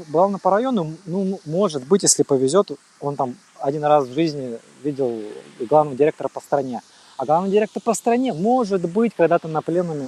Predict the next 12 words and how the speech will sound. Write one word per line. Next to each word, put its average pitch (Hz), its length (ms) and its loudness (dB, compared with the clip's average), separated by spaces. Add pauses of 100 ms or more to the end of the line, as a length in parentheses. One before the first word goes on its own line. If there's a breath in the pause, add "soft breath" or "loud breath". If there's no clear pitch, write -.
(140)
по 151 60 -2
Макдональдсу, 147 560 2
я 110 60 -8
имею 113 120 -6
в 113 40 -2
виду, 110 120 -8 (500 soft breath)
на 143 80 0
каком-нибудь 156 520 2
планёрке 160 440 2
там 127 120 -4
встречался 151 540 2
с 135 380 2